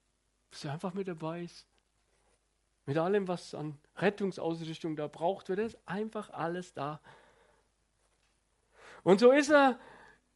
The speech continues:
nach Jerusalem eingeritten, sanft und ruhig,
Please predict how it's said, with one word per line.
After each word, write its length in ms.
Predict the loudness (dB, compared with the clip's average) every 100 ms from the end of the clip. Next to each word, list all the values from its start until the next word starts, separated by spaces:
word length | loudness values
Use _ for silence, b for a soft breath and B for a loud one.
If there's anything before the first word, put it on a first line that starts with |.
| _ _ _ _ 2
nach 140 | 4
Jerusalem 680 | 6 4 6 8 8 8 4 4
eingeritten, 920 | 4 4 6 6 6 0 0 -2 -4
sanft 580 | -12 2 6 6 4 2
und 160 | 2 4
ruhig, 500 | 6 6 4 0 -4